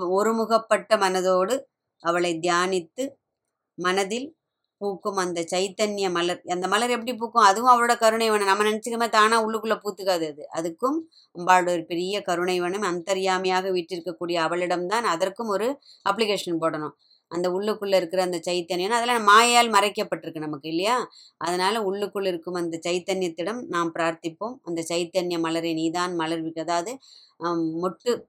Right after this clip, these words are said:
விரிய வேண்டும். அந்த சைத்தன்ய மொட்டு உன் அருளால் தான் விரிய வேண்டும், அது உன் திருவடிக்கே நான் சமர்ப்பணம் செய்ய வேண்டும் அப்படிங்கிற ஒரு உயரிய பிரார்த்தனையோடு வாழ்க வையகம், வாழ்க வளமுடன். எண்பத்தி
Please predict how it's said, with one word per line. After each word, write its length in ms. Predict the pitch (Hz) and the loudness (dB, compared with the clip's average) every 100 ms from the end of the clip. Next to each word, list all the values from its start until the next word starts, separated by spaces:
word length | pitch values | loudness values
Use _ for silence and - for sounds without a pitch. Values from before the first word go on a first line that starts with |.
| _ | _
விரிய 260 | - 185 196 | -6 -2 0
வேண்டும். 260 | 180 165 160 | 0 0 -2
அந்த 140 | 156 180 | -4 -2
சைத்தன்ய 500 | 185 180 196 190 175 | -2 0 -2 0 0
மொட்டு 320 | 175 165 262 - _ _ _ _ 170 | -2 -2 -4 -4 _ _ _ _ -8
உன் 160 | 190 | 0
அருளால் 460 | 202 190 202 196 196 | 2 4 4 2 4
தான் 140 | 202 185 | 0 0
விரிய 280 | 170 185 180 | 0 2 2
வேண்டும், 360 | 170 170 262 - _ _ - | 0 -2 -6 -12 _ _ -2
அது 160 | 180 175 | 0 0
உன் 180 | 190 214 | -2 -2
திருவடிக்கே 580 | 214 208 220 214 185 233 | -2 0 0 0 -2 0
நான் 240 | 220 196 185 | 2 0 0
சமர்ப்பணம் 520 | 185 196 190 190 185 175 | 0 0 -2 -4 -2 -2
செய்ய 160 | 175 175 | -2 -2
வேண்டும் 360 | 170 170 175 151 _ _ - | -2 -2 -2 -6 _ _ -12
அப்படிங்கிற 360 | 165 175 185 202 | -6 -6 -4 -4
ஒரு 140 | 175 | -2
உயரிய 360 | 170 185 196 196 | 0 0 0 -4
பிரார்த்தனையோடு 800 | 180 160 160 170 165 160 165 262 _ _ _ _ 165 | -2 -2 -2 -2 -2 0 -2 -6 _ _ _ _ -2
வாழ்க 320 | 170 185 190 | -2 -2 -4
வையகம், 440 | 170 165 165 226 | -2 -2 -4 -8
வாழ்க 300 | 180 156 160 160 | -2 -2 -2 -4
வளமுடன். 440 | 156 156 170 254 _ _ _ _ | -4 -6 -8 -12 _ _ _ _
எண்பத்தி 500 | 170 190 220 - 208 | -6 -6 -6 -10 -10